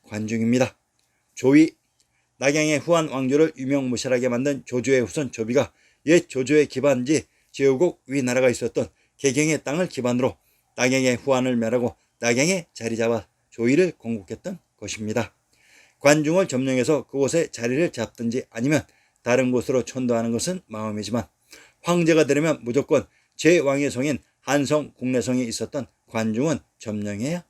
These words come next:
됩니다. 제갈 공명 출사표의 공격 목표가 조이 왕조가 있었던 낙양이 아닌 바로 제왕의 성이 있었던 관중 한중이었습니다.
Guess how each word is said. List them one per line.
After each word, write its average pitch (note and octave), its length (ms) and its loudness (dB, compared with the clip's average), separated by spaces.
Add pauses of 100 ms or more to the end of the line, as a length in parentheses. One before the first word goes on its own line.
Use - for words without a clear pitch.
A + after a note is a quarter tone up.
됩니다. G#2 460 -6 (680)
제갈 D3 360 4
공명 C3+ 400 -2 (100)
출사표의 D3 600 -2 (120)
공격 C#3+ 320 -2
목표가 B2+ 480 -6 (300)
조이 G3 380 4
왕조가 A#2+ 400 -2
있었던 A#2 420 -10 (160)
낙양이 A#2+ 440 0
아닌 C#3 220 2 (440)
바로 C#3+ 320 4 (320)
제왕의 A#2+ 440 0
성이 A#2 260 -4
있었던 G#2+ 380 -8 (260)
관중 A2 440 -4 (240)
한중이었습니다. A2 1040 -2